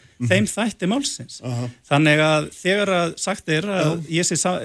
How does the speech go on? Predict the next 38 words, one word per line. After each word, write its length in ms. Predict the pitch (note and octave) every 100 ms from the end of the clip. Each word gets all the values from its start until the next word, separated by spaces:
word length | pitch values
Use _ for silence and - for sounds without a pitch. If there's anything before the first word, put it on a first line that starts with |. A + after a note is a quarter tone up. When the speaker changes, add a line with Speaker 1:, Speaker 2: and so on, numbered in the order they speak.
| B2+
Speaker 2:
sé 200 | - F3
staðráðin 480 | D#3+ - F#3+ G3+ F3
í 60 | D#3+
því 100 | D#3
að 60 |
loka 220 | D#3+ F#3 E3+
hálendinu, 400 | F#3 D3+ C#3+ F#3
af 80 |
hverju 100 | G#3+
Speaker 1:
Já. 80 | G3
Speaker 2:
er 0 |
þá 160 | D3 F3+
ekki 120 | F3
búin 160 | G#3 F#3+
að 60 | F3
loka 200 | F#3 F3+
Vatnajökulsþjóðgarði? 760 | F#3 E3 B2+ B2 B2+ - - _ _ _ _
Fyrir 240 | D#3+ E3 F#3
utan 180 | F#3 E3
það 300 | F3+ E3+ E3
Speaker 1:
Mm. 80 |
Speaker 2:
að 180 | E3 D#3 D#3 -
reglugerð 520 | F3 F3+ F#3+ F3 D#3+ -
getur 340 | F3+ F#3 F3+
ekki 180 | E3 D#3+
gengið 360 | E3+ F3+ F3+ D#3
lögum 300 | F#3 F3 C3
framar, 420 | - C3+ C3+ C3
Speaker 1:
Nei. 220 | B2 C3
Speaker 2:
það 140 | C3+ F3+
er 40 |
ekkert 240 | F3+ D#3+ E3
í 40 |
lögunum 280 | F3 E3+ D3+
sem 180 | E3+ D#3+
að 160 | D#3 -
Speaker 1:
Mhm. 180 | B2 A#2+
Speaker 2:
veitir 500 | E3 F3+ - D#3